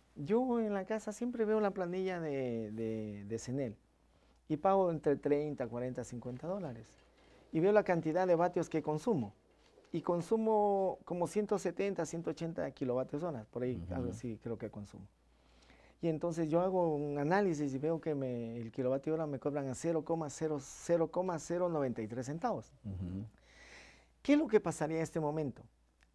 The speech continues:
Speaker 1: Al instalar el panel solar con estas baterías y este inversor de voltaje,
Speaker 2: Ujú.
Speaker 1: entregaría carga suficiente a determinados, eh, servicios que yo tengo en la casa,
Speaker 2: Ujú.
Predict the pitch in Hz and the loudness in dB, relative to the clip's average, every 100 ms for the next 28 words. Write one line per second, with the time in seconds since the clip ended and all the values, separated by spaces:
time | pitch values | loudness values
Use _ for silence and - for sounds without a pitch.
0 | _ _ 151 147 139 - 143 175 233 220 | _ _ 0 2 2 2 2 4 4 4
1 | 180 160 160 147 139 120 123 113 120 113 | 2 2 0 0 0 2 0 -2 -4 -2
2 | 135 117 110 - 113 120 120 107 113 113 | -2 -2 -2 -4 -4 0 0 -2 -6 -4
3 | 127 117 107 107 120 117 113 107 104 104 | -2 0 -2 -2 0 0 0 -6 -8 -6
4 | 110 107 131 - 95 90 98 110 _ _ | -6 -6 -8 -8 -6 -6 -8 -10 _ _
5 | _ - 160 156 156 139 143 175 175 - | _ 0 4 12 12 12 6 4 2 -2
6 | _ _ _ _ _ _ _ - 208 190 | _ _ _ _ _ _ _ 6 8 8
7 | 165 - 151 143 180 175 175 - 156 156 | 4 0 -6 -4 -4 -2 -4 -2 4 4
8 | 151 156 143 143 160 233 269 240 - - | 6 4 4 4 6 8 8 6 2 -16
9 | - _ _ _ 135 123 113 107 104 104 | -20 _ _ _ 0 2 2 0 -4 -8
10 | 110 - 135 127 165 165 - 117 120 127 | -14 0 2 6 4 2 -2 -4 -4 -4
11 | 143 165 262 - _ - | -4 0 0 0 _ -10